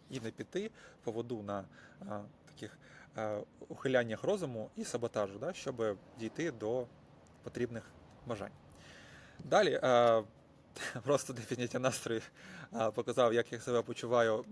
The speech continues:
е, більше часу, тому що там, е, те, що в мене багато проєктів, це, з однієї сторони, прикольно для мого розуму С Д В Гшного, з іншої сторони, це потребує багато сил, енергії,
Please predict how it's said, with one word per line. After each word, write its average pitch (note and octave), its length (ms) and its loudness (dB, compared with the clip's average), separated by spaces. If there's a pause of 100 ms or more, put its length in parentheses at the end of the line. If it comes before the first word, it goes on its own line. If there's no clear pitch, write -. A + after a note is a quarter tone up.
е, A2+ 100 -6
більше A#2+ 280 -6
часу, A#3+ 400 -6 (400)
тому A#2+ 200 -10
що A2+ 500 0
там, G#2+ 140 -8 (260)
е, G#2+ 280 -6 (840)
те, D3 140 2
що C#3 160 -2
в - 20 -8
мене B2+ 240 -2 (300)
багато C3 300 -2
проєктів, D#3+ 480 0 (600)
це, C3+ 420 8
з A#2 60 -6
однієї C#3 220 -2
сторони, B2+ 460 -2 (300)
прикольно F3+ 560 4 (400)
для B2 120 6
мого B2+ 220 0
розуму A#2 320 0
С G#2 80 -8
Д A2+ 80 0
В G#2+ 120 -2
Гшного, G#2+ 360 -6
з D3 80 -2
іншої F#3+ 180 -6
сторони, C3 340 -4
це B2+ 340 0
потребує B2 440 -6
багато A2 320 -8
сил, A2+ 180 -4
енергії, C3 440 -6